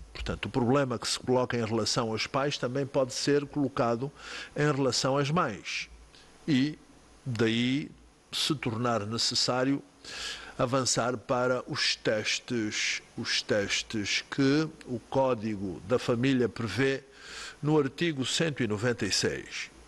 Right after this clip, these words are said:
O artigo cento e noventa e seis do Código da Família,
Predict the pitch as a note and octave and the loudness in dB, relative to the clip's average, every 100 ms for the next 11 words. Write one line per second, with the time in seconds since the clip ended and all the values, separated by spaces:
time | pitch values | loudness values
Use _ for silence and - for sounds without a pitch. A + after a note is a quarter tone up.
0 | - A#2+ - E3+ B2+ - D#3 B2+ G#2+ C3 | -4 -2 0 0 2 0 0 0 0 0
1 | A#2+ G#2+ - A2 D#2+ - - - A#2+ F2+ | 2 0 2 0 0 -6 -6 0 0 0
2 | F#2+ G2+ C3+ C#3 D3+ F3 | -4 -2 0 2 2 -2